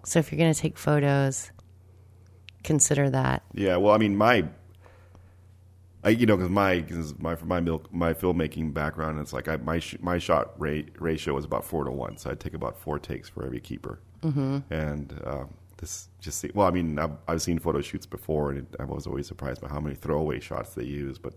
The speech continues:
Speaker 2: I guess that's the throwaway shots you end up having. But I guess that's just part of the game.
Speaker 1: Well, one,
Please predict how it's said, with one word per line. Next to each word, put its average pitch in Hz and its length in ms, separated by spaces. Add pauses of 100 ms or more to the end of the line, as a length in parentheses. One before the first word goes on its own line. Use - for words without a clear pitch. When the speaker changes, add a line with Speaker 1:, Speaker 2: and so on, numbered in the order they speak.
(120)
Speaker 2:
I 69 60
guess 71 180
that's - 220 (640)
the 98 120
throwaway 98 360
shots - 440 (160)
you 80 140
end 76 120
up 73 100
having. 76 260
But 67 120
I - 20
guess 73 140
that's 71 140
just - 120
part 73 200
of - 40
the - 80
game. 73 240 (380)
Speaker 1:
Well, 185 200
one, 156 680